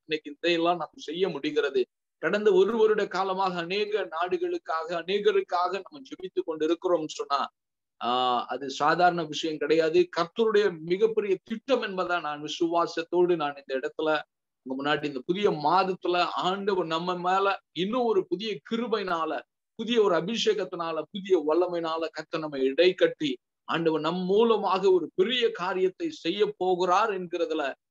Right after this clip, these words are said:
சந்தேகம் இல்லை என்று சொல்லி கர்த்தருடைய வார்த்தை மூலமாக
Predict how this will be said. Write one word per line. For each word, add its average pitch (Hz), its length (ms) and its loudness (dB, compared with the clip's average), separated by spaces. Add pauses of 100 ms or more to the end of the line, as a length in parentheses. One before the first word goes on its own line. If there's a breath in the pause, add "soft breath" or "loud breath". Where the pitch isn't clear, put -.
(160)
சந்தேகம் 160 560 -2
இல்லை 175 240 2
என்று 160 200 2
சொல்லி 143 220 -8
கர்த்தருடைய 135 420 -6
வார்த்தை 151 440 0 (100)
மூலமாக 143 460 -6